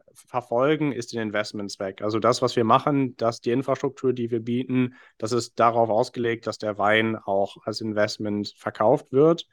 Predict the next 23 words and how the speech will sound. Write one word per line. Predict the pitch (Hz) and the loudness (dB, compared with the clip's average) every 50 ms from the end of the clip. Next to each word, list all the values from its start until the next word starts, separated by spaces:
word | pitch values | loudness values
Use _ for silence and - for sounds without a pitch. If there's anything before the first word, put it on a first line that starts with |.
| _ _ _ _ | _ _ _ _
am | - 117 | -6 -2
Ende. | 113 117 131 147 151 160 165 180 - _ _ _ _ _ _ _ _ _ | 0 0 2 2 2 2 0 0 -4 _ _ _ _ _ _ _ _ _
Ähm, | - 104 104 107 107 110 107 107 107 107 110 | 0 2 4 4 4 2 2 0 -2 -4 -4
wenn | 110 113 113 120 | -2 -2 0 0
jemand | 123 123 117 117 113 117 | 0 0 0 0 0 0
sagt, | 120 117 113 117 117 - 117 | 0 2 2 0 0 -2 -8
„Ich | 110 - | -10 -8
möchte | 117 117 117 - 107 | -8 -8 -8 -8 -10
den | 110 110 107 | -10 -8 -8
Wein | 110 110 113 | -6 -6 -4
lieber | 117 110 107 107 | -4 -4 -4 -6
trinken“, | - - 127 127 143 143 143 143 143 143 127 | -4 -4 -4 -2 -2 -4 -4 -4 -4 -4 -4
dann | 113 113 110 110 110 107 104 - _ - | -4 -4 -2 -2 -4 -4 -6 -8 _ -4
kann | - 117 117 | -2 -2 0
er | 113 107 | 0 0
das, | 107 107 113 - - - _ | -2 -2 -4 -6 -10 -12 _
dann | - 110 113 | -6 -6 -6
kann | - - 117 | -6 -6 -4
er | 110 107 | -2 -2
das | 104 - | -2 -4
tun. | - - 156 160 185 208 214 202 _ _ - - - _ _ _ _ - | -4 -2 0 0 0 0 -2 -4 _ _ -20 -20 -20 _ _ _ _ -2
Ähm, | 107 107 107 107 110 107 107 | 2 2 4 4 4 2 2
aber | - 101 104 110 110 117 113 113 110 113 110 110 - | 4 6 6 6 8 8 8 8 8 8 6 4 2